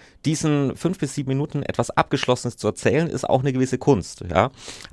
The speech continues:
Ähm, aber prinzipiell, klar, in einem Roman, da stricke ich ewig. Und einen Text, wenn ich einen guten Einfall habe, schreibe ich den halt auch in drei, vier Stunden runter. Von daher kann man da gar nicht mal, äh, widersprechen, aber es muss ja auch nicht schlecht sein, deswegen.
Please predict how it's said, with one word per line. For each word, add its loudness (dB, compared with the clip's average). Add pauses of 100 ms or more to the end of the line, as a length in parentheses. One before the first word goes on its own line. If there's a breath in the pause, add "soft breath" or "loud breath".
Ähm, 8
aber 4
prinzipiell, 2
klar, 4
in 2
einem 2
Roman, 2
da 4
stricke -4
ich -8
ewig. -2
Und -8
einen -2
Text, -4
wenn -2
ich -8
einen -4
guten -4
Einfall 2
habe, 2
schreibe 0
ich -10
den 0
halt 0
auch -2
in -2
drei, 0
vier -4
Stunden -2
runter. -2 (320 soft breath)
Von -6
daher 4
kann -2
man 2 (400 loud breath)
da 6
gar 6
nicht 0
mal, 6
äh, 6
widersprechen, 2
aber 4
es -2
muss -6
ja 2
auch 0
nicht -8
schlecht -2
sein, -2
deswegen. -8